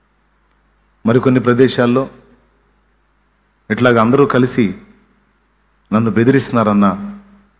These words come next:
ఇక్కడ నుంచి వెళ్ళిపోమ్మని భయపెడుతున్నారన్నా, నా భార్యను బెదిరించారు, నన్ను బెదిరించారని ఒక తమ్ముడు.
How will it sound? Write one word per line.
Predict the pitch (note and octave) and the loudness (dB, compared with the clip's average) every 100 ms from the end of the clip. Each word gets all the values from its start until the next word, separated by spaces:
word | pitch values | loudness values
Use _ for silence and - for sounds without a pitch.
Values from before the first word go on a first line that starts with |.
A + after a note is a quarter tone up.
| _ | _
ఇక్కడ | F#2+ A2 | -4 0
నుంచి | A2 G#2+ | 0 0
వెళ్ళిపోమ్మని | G2+ G#2+ A#2+ B2 A#2 A2 G2+ - - - _ _ - | 0 0 0 0 -2 -2 -2 -6 -16 -20 _ _ -6
భయపెడుతున్నారన్నా, | G2+ A2+ A#2 G#2+ G#2+ G2+ G2 G2 F#2+ G2+ - _ _ _ _ _ _ _ _ _ - | -2 0 0 -2 0 0 0 0 -2 -8 -20 _ _ _ _ _ _ _ _ _ -6
నా | F#2+ | -4
భార్యను | E2+ G#2 B2 B2+ | -2 0 2 2
బెదిరించారు, | A#2 A2+ A2 - G#2 | 0 0 -2 -2 -2
నన్ను | G2+ A2+ A#2 | 0 0 0
బెదిరించారని | A#2 A2+ G#2 G#2 G2+ | 0 -2 -2 -2 0
ఒక | G2 G2+ | -2 -4
తమ్ముడు. | G2 - - | -8 -10 -16